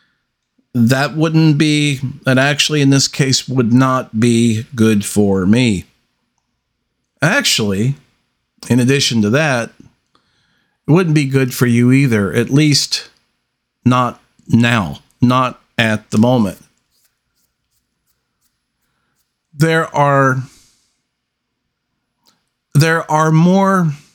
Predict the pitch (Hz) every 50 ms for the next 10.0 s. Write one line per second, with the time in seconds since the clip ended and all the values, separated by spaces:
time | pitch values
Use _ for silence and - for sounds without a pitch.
0 | _ _ _ _ _ _ _ _ _ _ _ _ _ _ _ _ _ _ - -
1 | - - - 156 170 165 - 143 139 - - 143 139 139 139 135 - - - 117
2 | - _ - - - 135 131 127 123 117 110 101 104 104 - - - - - _
3 | _ _ _ _ _ _ _ _ _ _ _ _ _ _ _ _ _ _ _ _
4 | _ _ _ _ _ _ - - 139 135 131 131 131 127 - - 123 120 120 117
5 | - - 120 113 110 - - - 139 131 123 120 117 117 110 - - _ _ _
6 | _ _ _ _ _ _ _ _ _ _ _ _ _ _ _ _ _ _ _ 120
7 | - 143 139 139 147 139 - - 110 - - 160 147 135 113 101 - - - -
8 | _ _ _ _ _ _ _ _ _ _ _ _ _ _ _ _ _ _ _ _
9 | _ _ _ _ _ _ _ - 110 107 135 135 135 131 127 123 120 117 117 117